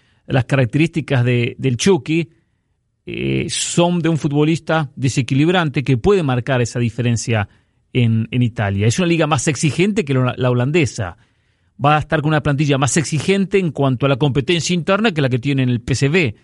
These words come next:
De eso no hay dudas. Pero tiene condiciones. Depende del jugador. Sin dudas depende del futbolista. Josué, lo mejor para Neymar sería regresar a Brasil. Ya está muy manchada su carrera en Europa. No estoy de acuerdo, Josué, porque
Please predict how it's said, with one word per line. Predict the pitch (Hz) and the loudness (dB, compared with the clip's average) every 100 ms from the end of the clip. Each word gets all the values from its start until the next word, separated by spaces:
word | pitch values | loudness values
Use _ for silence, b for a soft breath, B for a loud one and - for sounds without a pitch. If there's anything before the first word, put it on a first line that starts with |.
| b | b
De | - | -4
eso | 143 156 | -2 0
no | 139 | -2
hay | |
dudas. | 147 175 123 92 - _ _ - | 0 0 -2 -6 -12 _ _ -8
Pero | - | -2
tiene | 214 | -2
condiciones. | 180 170 156 147 110 90 _ _ | 0 0 2 2 0 -4 _ _
Depende | 151 139 196 170 | -2 2 2 2
del | 135 | 0
jugador. | 123 117 95 - | 0 0 0 -6
Sin | - 131 | -4 0
dudas | 147 123 | 2 2
depende | 123 170 160 | 0 0 0
del | 127 123 | 0 -2
futbolista. | - 110 107 87 - 90 - b b b b b b b b | -2 -2 0 -2 -10 -18 -18 b b b b b b b b
Josué, | 143 117 165 160 160 - _ _ _ _ _ _ _ _ - | -4 0 2 2 2 -2 _ _ _ _ _ _ _ _ -4
lo | 139 | 0
mejor | 143 180 160 | 2 2 0
para | 160 | 0
Neymar | 147 147 160 165 | 2 0 0 0
sería | - 143 165 | 0 0 2
regresar | 147 131 127 - 156 | 2 -2 -2 0 0
a | |
Brasil. | 143 135 - 156 123 | 0 -2 -2 -2 0
Ya | 147 | 0
está | - 139 | 0 0
muy | 151 160 | 0 0
manchada | 139 135 - 160 | 0 -2 0 -2
su | 147 143 | -2 -2
carrera | 135 120 160 | -2 0 0
en | 147 | 0
Europa. | 143 156 135 - 104 90 _ _ _ _ _ _ | 0 2 0 -2 -8 -8 _ _ _ _ _ _
No | 240 | -6
estoy | 240 240 | -2 -2
de | |
acuerdo, | 170 196 175 147 | 0 2 2 2
Josué, | 135 143 196 190 | 0 -2 0 0
porque | 160 _ 160 156 - 160 139 | 0 _ -2 -2 0 -2 -2